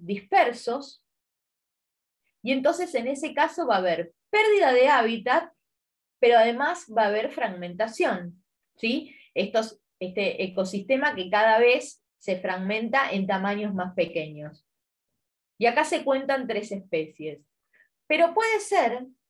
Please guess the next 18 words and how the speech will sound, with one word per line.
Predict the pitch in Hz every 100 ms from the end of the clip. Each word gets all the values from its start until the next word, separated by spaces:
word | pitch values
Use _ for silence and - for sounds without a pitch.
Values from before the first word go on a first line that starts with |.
| _ _ -
que | 254
solo | 339 349 349
haya | 262 277 330 330 -
pérdida | 220 220 247 233
de | 196 202
hábitat | 175 175 185 233 240 _
sin | - 330 277
fragmentación, | 202 180 165 160 160 156 - 170 147 147 170 _ _ _ _
y | 202
en | 233
ese | 277 339 339
caso | 285 277 285
la | 247
cantidad | 208 190 190 208
de | 226
especies | 226 - 262 269 320 - -
es | 233 220
mayor. | 202 190 214 170 147